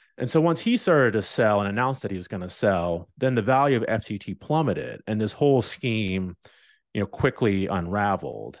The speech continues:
Uh, and then, you know, customers, you know, it's kinda like a classic bank run. Customers are trying to take their money out of F T X, and there's no way for F T X to, to make them whole. So, you know, that's a, you know, kind of the, the Cliff Notes explanation of,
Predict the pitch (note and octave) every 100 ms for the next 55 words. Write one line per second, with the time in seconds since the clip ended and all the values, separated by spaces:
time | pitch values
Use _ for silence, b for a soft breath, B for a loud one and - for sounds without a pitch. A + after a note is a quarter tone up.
0 | - F#2+ F2 F2 - G2 G2+ G#2 G#2 F#2
1 | G#2 F#2+ A2+ G2 F#2 A2+ F2+ - G#2 G2
2 | F2+ - F#2+ - D#2+ F2 E2+ - A#1 C2
3 | - G#2 A2+ G2 F#2 F#2+ F2 F2 D#2 F2+
4 | F2 G2 B2+ A2+ A2 - G2+ G2 - -
5 | b b b _ - G2+ G#2 F2 G2+ G2
6 | F#2 F2+ - F2+ D#2+ - F2 D#2 - -
7 | E2+ D#2+ D2+ - - F#2+ E2+ E2 - D#2
8 | C2 G2+ C#2+ C#2 - F3+ D3+ C#3 - _
9 | B B B B B _ - F3 E3+ D#3
10 | E3+ F3 F3 D3 B2 A#2+ - D3+ C3+ A#2
11 | C3+ A#2 A2 G#2 G#2 F#2+ - A2+ C#3 -
12 | C3 A2 A#2 A2 - A#2 C3+ B2+ G2